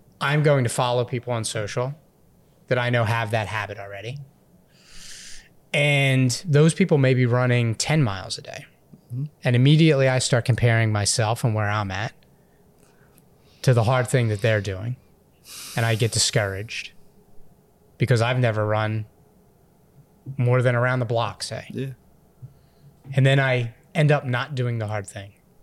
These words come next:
Speaker 1: because of this comparison game. Do you think that happens?
Speaker 2: Yeah, I, a hundred percent. I mean, if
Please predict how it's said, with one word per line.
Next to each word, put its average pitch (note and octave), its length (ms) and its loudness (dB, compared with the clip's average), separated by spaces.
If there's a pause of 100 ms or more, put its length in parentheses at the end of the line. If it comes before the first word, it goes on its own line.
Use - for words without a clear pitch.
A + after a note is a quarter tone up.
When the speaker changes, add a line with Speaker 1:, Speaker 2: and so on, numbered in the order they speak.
(160)
Speaker 1:
because A#2+ 280 -2
of A2 60 -4
this G2+ 140 -8
comparison G#2 600 -8
game. G2 260 -12
Do A2 100 -6
you B2 60 0
think D#3 180 0
that C#3+ 140 0
happens? C#3 440 -6 (520)
Speaker 2:
Yeah, G#2+ 380 4 (140)
I, - 240 2 (120)
a A2 80 0
hundred A2 200 0
percent. G2 280 -2
I - 20 0
mean, G2 260 -2
if G2 220 0